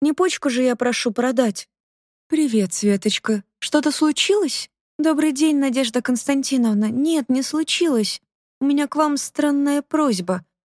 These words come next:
Вы не могли бы позаниматься со мной расшифровкой электрокардиограмм? Где-то на задворках разума я понимаю, что моя просьба выглядит странной,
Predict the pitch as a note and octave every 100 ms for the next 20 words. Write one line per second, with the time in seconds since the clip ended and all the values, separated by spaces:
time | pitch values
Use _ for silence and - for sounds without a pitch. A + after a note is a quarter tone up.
0 | _ - D#4+ D#4+ D#4+ E4 G4+ F#4+ D4 C#4+
1 | C#4 C#4+ D#4 D#4+ C#4 - C#4 F4 F4+ C#4+
2 | C4+ C4+ D#4+ - D#4 - C#4+ D4 - -
3 | D4+ C#4 - D4 - D4+ C#4+ D4 A3 F#3
4 | - _ _ _ - B3+ C4+ B3 B3 B3+
5 | A#3+ C#4 C4+ A#3+ B3 C4+ C#4+ C4 A#3 A#3
6 | B3 B3+ C#4 E4 B3+ - A3+ A3+ A3+ A3
7 | A#3+ C#4+ A#3+ A3 G#3 _ _ - C4 B3+
8 | C4 B3 - - D#4+ E4 C4+ G3+ F3+